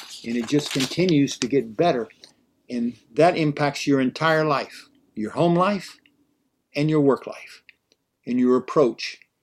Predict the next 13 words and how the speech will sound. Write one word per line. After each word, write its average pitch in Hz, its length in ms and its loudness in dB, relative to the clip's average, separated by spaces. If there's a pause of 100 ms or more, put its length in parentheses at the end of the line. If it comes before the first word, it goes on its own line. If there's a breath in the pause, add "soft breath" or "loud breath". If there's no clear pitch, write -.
(180)
And 120 120 -4
you 123 80 0
find, 143 600 -2
you, 135 200 0
you, 127 220 -2 (260)
and 123 200 0
you 120 100 2
find 151 540 -2
that 120 220 0
you're 127 240 -12
happier. 170 480 -8 (840)
You're 123 100 -6
happier. - 440 -14